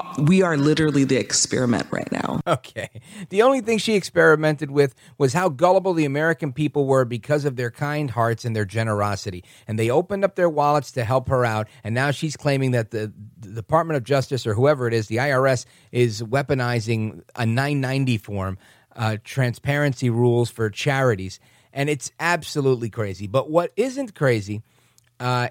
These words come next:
Speaker 2: and is really, in my opinion, sinister, it's not just, uh, an oddity of events, is the way that they've targeted Project Veritas.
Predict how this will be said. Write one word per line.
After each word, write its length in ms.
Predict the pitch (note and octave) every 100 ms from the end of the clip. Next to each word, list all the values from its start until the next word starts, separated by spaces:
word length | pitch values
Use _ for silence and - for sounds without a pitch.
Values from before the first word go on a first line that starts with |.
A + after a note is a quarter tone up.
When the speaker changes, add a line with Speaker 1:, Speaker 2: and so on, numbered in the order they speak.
| -
Speaker 2:
and 320 | C3+ C3 B2
is 360 | B2+ A2+ - - _ _
really, 280 | C3+ F3 G3+
in 80 | C#3+
my 140 | C3
opinion, 400 | C3+ A#2+ C3 A#2+
sinister, 840 | A2+ - C#3+ G#3+ - - G2 - -
it's 180 | - C3
not 200 | C3 B2+
just, 360 | D3+ B2+ -
uh, 160 | B2 A2+
an 160 | A2 G#2+
oddity 440 | A2+ C3 E3 A#2+ G#2+
of 100 | G2+
events, 460 | G2+ F3 D3 - _ _ _ -
is 200 | D#3+ D3+
the 80 |
way 180 | D#3 E3
that 160 | F3 D#3+
they've 320 | E3 D#3 -
targeted 540 | C3 D3 D3 C#3+ C3
Project 420 | C3 B2 A2+ A#2 G2+
Veritas. 720 | A2+ G#2 F#2+ F#2+ F2+ -